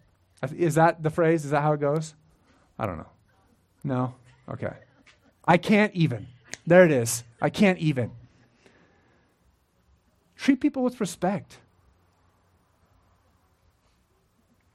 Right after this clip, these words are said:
Treat people as intelligent. The people around us are intelligent.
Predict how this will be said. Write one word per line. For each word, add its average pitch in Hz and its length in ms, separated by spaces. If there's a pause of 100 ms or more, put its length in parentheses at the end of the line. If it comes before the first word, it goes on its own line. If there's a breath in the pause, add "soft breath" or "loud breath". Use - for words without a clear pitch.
(800)
Treat 262 260
people 254 300
as 190 160
intelligent. 180 640 (160)
The 147 80
people 233 260
around 226 220
us 220 100
are 233 160
intelligent. 123 720